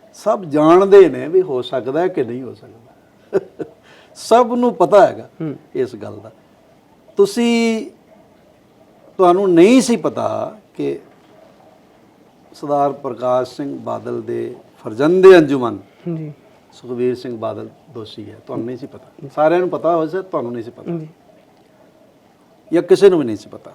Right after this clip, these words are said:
Speaker 1: ਪਰ ਹੁਣ ਤੇ ਤੁਹਾਨੂੰ ਪਤਾ ਲੱਗ ਗਿਆ।
Speaker 2: ਜੀ।
Speaker 1: ਤੁਹਾਡੇ ਸਾਹਮਣੇ ਸਬੂਤ ਦੇ ਦਿੱਤੇ, ਅ, ਸੁਧਾਰ ਨੇ, ਸੁਧਾਰਨ ਵਾਸਤੇ,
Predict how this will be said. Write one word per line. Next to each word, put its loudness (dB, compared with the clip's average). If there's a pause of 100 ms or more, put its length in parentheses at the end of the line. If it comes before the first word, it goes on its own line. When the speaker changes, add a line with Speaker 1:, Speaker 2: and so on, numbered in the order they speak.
(460)
Speaker 1:
ਪਰ 6
ਹੁਣ 2
ਤੇ 2
ਤੁਹਾਨੂੰ -2
ਪਤਾ 0
ਲੱਗ 0
ਗਿਆ। -10 (140)
Speaker 2:
ਜੀ। -12 (200)
Speaker 1:
ਤੁਹਾਡੇ -4
ਸਾਹਮਣੇ -2
ਸਬੂਤ -6
ਦੇ -2
ਦਿੱਤੇ, -4 (600)
ਅ, -8
ਸੁਧਾਰ -4
ਨੇ, -12 (160)
ਸੁਧਾਰਨ -6
ਵਾਸਤੇ, -6